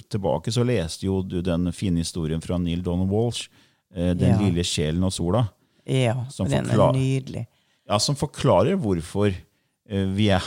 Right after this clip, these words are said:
Speaker 1: vi kan være slemme mot hverandre, da.
Speaker 2: Mm.
Speaker 1: Fordi vi har glemt hvem vi er.
Speaker 2: Mm. Og jeg har jo i tidligere episoder også snakket om disse sjelspartiklene, selvfølgelig mer spesifikt,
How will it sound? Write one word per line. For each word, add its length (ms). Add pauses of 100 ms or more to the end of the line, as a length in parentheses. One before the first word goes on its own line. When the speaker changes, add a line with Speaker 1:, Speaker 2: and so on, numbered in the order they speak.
(440)
Speaker 1:
vi 140
kan 300
være 200
slemme 320
mot 140
hverandre, 400
da. 100 (220)
Speaker 2:
Mm. 340
Speaker 1:
Fordi 140
vi 80
har 100
glemt 460
hvem 180
vi 80
er. 180 (200)
Speaker 2:
Mm. 340 (800)
Og 80
jeg 100
har 120
jo 100
i 40
tidligere 460
episoder 560
også 240
snakket 300
om 80
disse 220
sjelspartiklene, 1000
selvfølgelig 480
mer 280
spesifikt, 1000